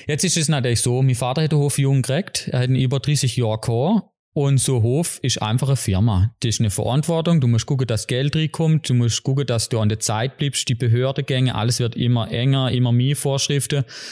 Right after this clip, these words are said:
Und nach dreißig Jahren hast du die Schnauze voll, sag ich jetzt mal. Und das war bei meinem Vater so auch. Äh, die wachsende Behördengänge, die haben dann auch immer mehr zu schaffen gemacht. Da war ich schon lange dabei, auch immer, so wie als Helfer.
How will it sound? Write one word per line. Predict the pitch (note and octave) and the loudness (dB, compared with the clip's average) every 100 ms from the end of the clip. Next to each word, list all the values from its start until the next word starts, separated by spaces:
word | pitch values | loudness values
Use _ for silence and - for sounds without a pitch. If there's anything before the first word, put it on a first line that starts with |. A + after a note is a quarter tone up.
| - - - - _ | -16 -20 -20 -20 _
Und | C#3 C#3 C#3+ C3+ C3+ | -2 0 2 2 2
nach | B2+ - | 0 -2
dreißig | D3 C#3 A#2 | -2 0 0
Jahren | A#2 C#3 | 2 2
hast | B2+ | 0
du | A2 | 0
die | - | 0
Schnauze | A2 G#2 G#2 - | 2 2 2 0
voll, | G#2 - G#2+ G#2+ A2 | -4 -2 0 2 2
sag | - A2 | 0 -2
ich | A2 | -2
jetzt | A2+ - B2+ | -2 -2 -2
mal. | A2 | 2
Und | A2 | 2
das | G#2+ | 0
war | A2+ A#2+ | -2 0
bei | D3 | 2
meinem | D#3+ E3+ | 2 2
Vater | D3 C#3+ D#3 | 0 -2 -2
so | - D#3+ | 0 0
auch. | - G#2+ D3 C4 - - - - - | 0 0 0 0 -4 -20 -20 -20 -6
Äh, | B2+ B2+ | -2 0
die | A#2+ A2 | 0 0
wachsende | G#2+ A2+ - B2 | 0 -2 0 0
Behördengänge, | A2+ A#2 A2+ B2+ C#3 C3 C3 B2+ A#2 | 2 2 2 0 -2 -2 0 0 0
die | B2 | 0
haben | B2 A#2 | 2 2
dann | A#2 | 0
auch | - B2+ | 0 0
immer | C#3+ D#3 | 2 2
mehr | D#3+ D#3+ | 2 0
zu | |
schaffen | - C#3+ D3 | -2 -2 -2
gemacht. | E3 C#3+ | -2 0
Da | A#2 | 0
war | A2 A2+ | 0 0
ich | |
schon | A#2+ | 2
lange | A#2 A#2 | 2 2
dabei, | A2+ - C3+ F3 | 0 2 2 2
auch | C#3 D#3 | 0 0
immer, | D#3+ E3 E3+ | 2 2 0
so | D3+ | 0
wie | B2+ | 0
als | A2 G#2 | 0 0
Helfer. | A#2+ B2 D3+ F#3+ | 0 0 0 0